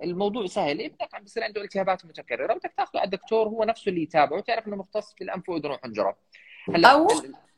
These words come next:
Speaker 2: أو
Speaker 1: إيش؟
Speaker 2: أنا، أنا ب-، ب-، بخلي بتعريفك إنه أنت قلت الحق على speech therapist، لأنه definitely في language delay، they didn't refer the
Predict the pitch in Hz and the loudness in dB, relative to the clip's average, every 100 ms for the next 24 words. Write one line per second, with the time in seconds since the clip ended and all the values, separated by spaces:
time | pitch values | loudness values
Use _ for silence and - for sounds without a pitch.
0 | - - - _ _ _ - 190 254 254 | -16 -16 -20 _ _ _ 4 6 8 8
1 | 277 277 262 247 269 254 240 226 226 214 | 8 6 4 2 2 2 0 -2 -2 2
2 | 226 226 226 196 214 214 247 247 240 233 | 2 2 -2 -6 -6 -6 -6 -6 -4 -4
3 | 226 196 214 220 202 233 262 269 262 233 | -6 -10 -6 0 2 0 0 -2 -2 -6
4 | 240 254 262 277 - 262 240 226 - 359 | -6 -4 -4 -6 -4 0 2 0 -4 -8
5 | - 285 226 214 190 - 208 214 214 254 | -4 0 0 -2 -8 -10 -8 -2 0 0
6 | 294 277 254 254 240 262 240 247 185 226 | -2 -6 -8 -4 0 0 0 -2 -2 -2
7 | 214 214 214 208 226 269 269 262 254 226 | 2 4 2 0 -2 -4 -4 -2 -2 -2